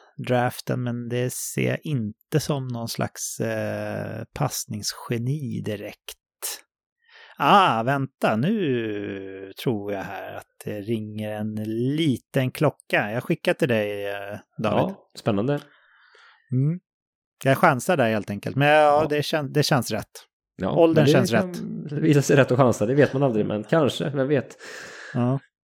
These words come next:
Speaker 2: På tre poäng. Elitseriedebuterar för Brynäs tjugohundrafyra, tjugohundrafem.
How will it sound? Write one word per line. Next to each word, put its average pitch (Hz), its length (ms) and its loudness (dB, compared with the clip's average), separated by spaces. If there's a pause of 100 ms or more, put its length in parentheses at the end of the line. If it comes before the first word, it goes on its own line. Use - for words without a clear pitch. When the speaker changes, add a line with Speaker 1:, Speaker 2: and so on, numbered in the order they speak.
(280)
Speaker 2:
På 156 80 6
tre 190 180 8
poäng. 143 320 8 (180)
Elitseriedebuterar 151 880 4
för 156 120 4
Brynäs 143 680 4
tjugohundrafyra, 113 720 4
tjugohundrafem. 131 880 -2